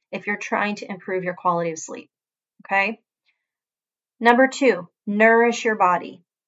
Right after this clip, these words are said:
Weekends are often seen as a time to, like, indulge, have the sweets and all the things and eat junk food because it's, hey, it's the weekend, why not?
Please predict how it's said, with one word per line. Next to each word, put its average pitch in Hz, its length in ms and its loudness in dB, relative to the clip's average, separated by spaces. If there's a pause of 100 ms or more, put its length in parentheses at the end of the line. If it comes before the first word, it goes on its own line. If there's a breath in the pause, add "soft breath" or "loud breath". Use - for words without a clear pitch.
Weekends 240 440 -2
are 262 120 0
often 233 400 2
seen 240 300 -2
as 214 200 0
a 208 60 -10
time 208 360 -6
to, 196 240 -10
like, 170 320 -6
indulge, 185 880 -2 (720 loud breath)
have 247 300 8
the 233 80 2
sweets 202 760 -6
and 175 320 -6
all 240 160 8
the 220 120 -2
things 202 520 -8
and 185 100 -6
eat 262 160 -2
junk 214 260 -2
food 202 360 -8 (260)
because 196 380 -6
it's, 196 220 -10
hey, 285 220 0 (100)
it's 202 200 -14
the 226 100 -6
weekend, 220 380 -6
why 190 240 -2
not? 190 240 -4